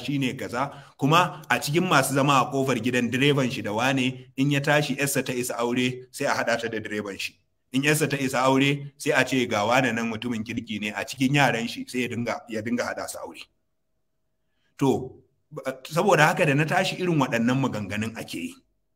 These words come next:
To, saboda haka na, na, na je ina kasa kunne,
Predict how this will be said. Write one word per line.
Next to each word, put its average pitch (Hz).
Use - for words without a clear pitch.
To, 123
saboda 175
haka 156
na, 127
na, 143
na 143
je 151
ina 151
kasa 139
kunne, 120